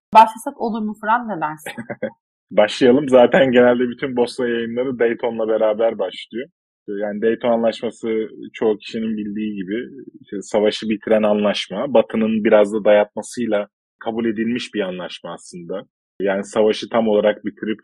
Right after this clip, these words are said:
Speaker 2: savaşan kesimleri barıştırmış, her şeyi güzel bir hale getirmiş bir anlaşmadan ziyade biraz daha dayatılmış,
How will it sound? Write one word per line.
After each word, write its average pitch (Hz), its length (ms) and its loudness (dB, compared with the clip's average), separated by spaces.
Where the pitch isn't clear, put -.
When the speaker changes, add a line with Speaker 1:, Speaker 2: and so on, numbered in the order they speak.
Speaker 2:
savaşan 113 680 2
kesimleri 107 560 2
barıştırmış, 107 840 0
her 110 180 2
şeyi 104 320 -4
güzel 104 340 2
bir 110 80 0
hale 107 300 0
getirmiş 110 460 -6
bir 117 60 0
anlaşmadan 117 640 0
ziyade 113 560 2
biraz 113 360 2
daha 113 240 2
dayatılmış, 117 800 -2